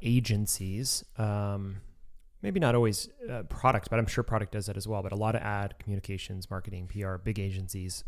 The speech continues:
um, they tend to hire a bunch of people really, really fast when they get a contract because they just need bodies. And then that, they lose that contract and they have that big gorilla client and they go, "Well, we don't have any place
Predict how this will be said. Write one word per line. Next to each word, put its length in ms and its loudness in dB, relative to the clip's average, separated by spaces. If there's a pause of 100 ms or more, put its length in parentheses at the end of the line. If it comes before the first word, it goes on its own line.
um, 260 -4
they 100 -4
tend 280 0
to 200 2
hire 360 4
a 80 10
bunch 220 4
of 40 -2
people 220 0
really, 320 6
really 160 4
fast 480 -2
when 120 -2
they 60 -2
get 120 0
a 40 0
contract 500 -2
because 200 -4
they 80 -2
just 160 0
need 120 4
bodies. 420 -4 (920)
And 140 10
then 80 10
that, 260 4
they 120 4
lose 220 8
that 140 2
contract 420 -2
and 40 -4
they 40 0
have 100 0
that 100 -4
big 260 -4
gorilla 300 2
client 380 -6
and 100 -6
they 60 -4
go, 160 -4
"Well, 80 -4
we 80 -4
don't 120 2
have 100 0
any 100 -4
place 340 -4